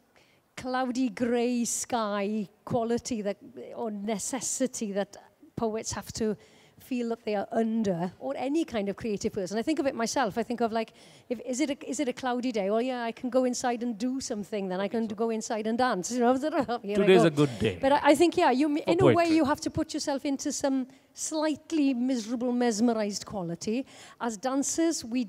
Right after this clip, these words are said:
Speaker 1: didn't make it in a mesmerized, miserable quality, uh, quality. We, we, we, we, because we're physical, you, you don't get miserable when you're physical in the same sort of way.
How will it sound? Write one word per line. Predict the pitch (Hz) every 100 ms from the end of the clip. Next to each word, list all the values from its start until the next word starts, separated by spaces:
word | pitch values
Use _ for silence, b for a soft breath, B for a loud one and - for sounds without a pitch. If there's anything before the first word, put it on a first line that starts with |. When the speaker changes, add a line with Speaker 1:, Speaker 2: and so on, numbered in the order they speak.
| 262
Speaker 1:
didn't | 302 311 -
make | 226 202 214
it | 185
in | 214 196
a | 196
mesmerized, | 208 220 226 214 180 196 208 196 196 180 214
miserable | 208 170 190 185 185
quality, | - 202 180 - 233
uh, | 202 185
quality. | 240 190 185 -
We, | 220 226 b b b b b -
we, | 240 240 233 226 226 220
we, | 233
we, | 226 247 - _ - - _
because | - 339
we're | 370
physical, | 330 262 277 220
you, | 214 220
you | 233
don't | 254 294
get | 311
miserable | 262 285 240 269 220
when | 196
you're | 190
physical | 202 175 - 202
in |
the | 190
same | - 196
sort | 208 202
of | 175
way. | 180 214